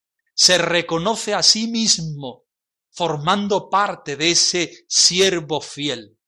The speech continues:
Recordamos a un Francisco al final de su vida casi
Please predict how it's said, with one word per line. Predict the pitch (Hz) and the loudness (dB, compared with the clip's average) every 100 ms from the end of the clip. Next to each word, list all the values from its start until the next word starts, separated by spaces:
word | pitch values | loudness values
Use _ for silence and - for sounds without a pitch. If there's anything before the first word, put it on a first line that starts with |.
| _ _ _ _ _ - | _ _ _ _ _ -10
Recordamos | 151 151 147 180 185 | -8 -4 -2 0 0
a | 185 | 0
un | 208 202 | -2 -4
Francisco | - 175 165 156 - 220 202 - - 214 202 - _ _ _ | -2 -2 -2 -8 -6 -4 -4 -8 -8 -4 -4 -6 _ _ _
al | 180 170 160 | 0 0 -2
final | 170 165 175 180 165 | -6 -2 0 0 0
de | 165 | -2
su | - 165 | 0 -2
vida | 170 190 165 - | -4 -2 -2 0
casi | 202 202 - 196 | 0 2 0 -2